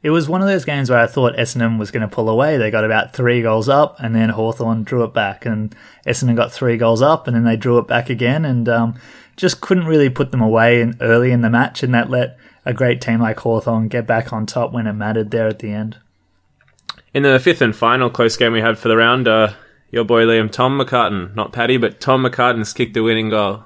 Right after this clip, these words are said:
Speaker 1: Yeah, if you told me McCartan kicks the game-winning goal, I'd be, uh, extremely excited normally, but this was Tom on this occasion kicking one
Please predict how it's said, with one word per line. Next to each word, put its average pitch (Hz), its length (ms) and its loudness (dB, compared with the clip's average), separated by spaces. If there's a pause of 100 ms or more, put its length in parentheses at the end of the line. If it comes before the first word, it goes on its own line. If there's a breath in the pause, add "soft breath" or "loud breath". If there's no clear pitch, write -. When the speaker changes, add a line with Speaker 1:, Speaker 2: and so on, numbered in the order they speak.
Speaker 1:
Yeah, 131 100 -4
if 117 120 0
you 120 80 0
told 139 240 0
me 135 140 0
McCartan 131 500 2
kicks 131 220 -2
the 139 100 -2
game-winning 127 480 4
goal, 120 320 4
I'd 113 160 0
be, 120 160 2
uh, 113 200 0 (260 loud breath)
extremely 143 420 0
excited 127 500 2
normally, 139 460 2
but 123 160 0
this 139 180 -2
was 127 280 0
Tom 147 320 0
on 151 80 2
this 127 180 0
occasion 123 460 0
kicking 127 340 -2
one 123 320 2